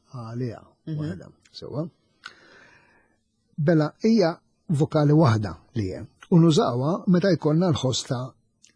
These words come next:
Speaker 1: I imkarkar. Issa dik il-kelma imkarkar hija interessanti. U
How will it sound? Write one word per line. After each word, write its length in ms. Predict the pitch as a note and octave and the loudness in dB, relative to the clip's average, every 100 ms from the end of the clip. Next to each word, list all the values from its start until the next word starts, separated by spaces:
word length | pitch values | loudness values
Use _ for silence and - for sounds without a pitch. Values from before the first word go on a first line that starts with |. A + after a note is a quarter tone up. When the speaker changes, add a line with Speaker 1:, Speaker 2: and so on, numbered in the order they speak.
| _ _ - | _ _ 4
Speaker 1:
I 320 | G3+ A#3 A#3 - _ _ - | 6 6 2 -6 _ _ -2
imkarkar. 800 | G3+ F3+ - A3 C#3 - A#2+ F#2 - _ _ _ _ - | 0 0 0 -2 -2 -2 -6 -6 -14 _ _ _ _ -12
Issa 180 | - | -8
dik 160 | C#3 D3 | -8 -6
il-kelma 520 | D3 C3+ C#3+ B2+ A#2+ - | -8 -6 -6 -6 -6 -4
imkarkar 600 | C3 - E3+ C3 C#3 C3 | -4 -2 -4 -4 -6 -6
hija 160 | C3+ | -4
interessanti. 760 | B2+ C3 A#2+ G#2+ - A#2+ G2 - - _ _ _ _ | -6 -8 -8 -8 -6 -8 -10 -18 -20 _ _ _ _
U 240 | G3+ F#3 | 2 4